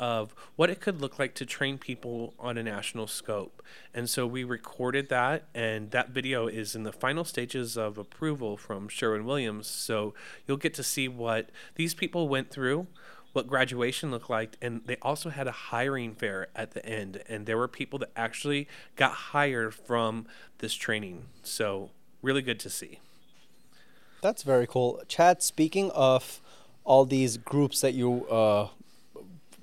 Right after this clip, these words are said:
Speaker 2: were able to witness or, or be a part of, and all this traveling you did, and seeing the different types of people, et cetera, um, another thing that kept me busy in this last few weeks was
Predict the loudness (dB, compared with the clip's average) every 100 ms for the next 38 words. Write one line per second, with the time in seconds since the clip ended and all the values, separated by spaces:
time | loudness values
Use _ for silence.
0 | -16 0 4 8 8 6 4 2 2 4
1 | 4 2 0 -6 -20 -16 2 4 4 2
2 | 2 4 2 2 2 6 6 6 4 4
3 | 4 2 2 0 0 2 4 4 2 0
4 | 0 -2 0 4 4 4 -4 0 0 0
5 | -2 -2 0 0 2 0 -2 -6 -14 -2
6 | 2 4 4 0 0 0 0 2 2 2
7 | -4 0 0 2 2 6 6 8 8 8
8 | 4 -20 -20 -2 8 8 8 6 8 8
9 | 8 6 4 4 6 6 4 2 2 2
10 | 2 -2 -2 -6 -20 -20 -10 -2 0 2
11 | 4 4 4 6 8 6 4 -2 -8 -6
12 | 0 2 4 2 2 -4 2 6 8 6
13 | 2